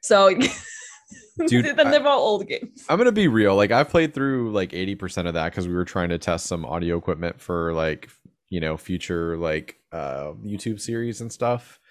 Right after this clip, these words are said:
Speaker 2: Um, and I played it with two friends that, like, I really have a, a good time playing games with. Like, we've done a lot of rental rushes together. I think probably the most of anybody, and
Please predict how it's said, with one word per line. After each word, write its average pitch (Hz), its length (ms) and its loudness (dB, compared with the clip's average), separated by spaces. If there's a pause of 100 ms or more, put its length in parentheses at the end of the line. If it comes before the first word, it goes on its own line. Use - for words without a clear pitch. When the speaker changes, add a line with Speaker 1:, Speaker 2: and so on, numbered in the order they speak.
(560)
Speaker 2:
Um, 101 280 -2
and 113 100 0
I 123 40 2
played 160 180 6
it 170 40 6
with 147 200 4
two 135 240 0
friends 113 360 -2
that, 104 140 -2
like, 90 160 -2
I 90 120 0
really 95 300 -2
have 95 160 -4
a, 90 220 -6
a 95 120 -10
good 95 240 -4
time 90 200 -4
playing 90 180 -4
games 80 280 -6
with. 80 120 -6
Like, 85 160 -4
we've 85 140 -6
done 85 140 -4
a 85 60 -4
lot 85 120 -2
of 82 80 -4
rental 78 260 -6
rushes 82 440 -4
together. 82 300 -2
I 87 40 -4
think 92 220 -10
probably 87 220 -2
the 82 140 -6
most 82 360 -4
of 95 100 -2
anybody, 117 460 0
and 131 80 -4